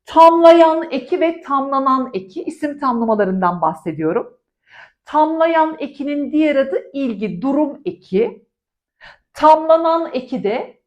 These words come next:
bu hem belirtilide hem belirtisizde var. İyelik eki. Burası ilgi zamiri. İsim tamlamasındaki tamlanan, yani ikinci kelime düşüyor, düşüyor.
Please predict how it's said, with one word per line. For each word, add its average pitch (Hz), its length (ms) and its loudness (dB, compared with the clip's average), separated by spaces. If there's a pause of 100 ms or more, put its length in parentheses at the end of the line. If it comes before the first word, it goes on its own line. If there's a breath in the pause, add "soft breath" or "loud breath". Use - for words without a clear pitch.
bu 240 360 -2
hem 285 240 -6
belirtilide 233 540 -2
hem 277 280 -6
belirtisizde 226 760 -6
var. - 420 -8
İyelik 220 380 -2
eki. - 460 -10 (1080 soft breath)
Burası 359 600 4 (1040)
ilgi 277 320 0
zamiri. 208 720 -4 (800 loud breath)
İsim 359 380 2
tamlamasındaki 302 960 -4
tamlanan, 254 600 -4
yani 247 280 -4
ikinci 277 440 -12
kelime 226 420 -2
düşüyor, 208 560 0 (440)
düşüyor. 202 480 -2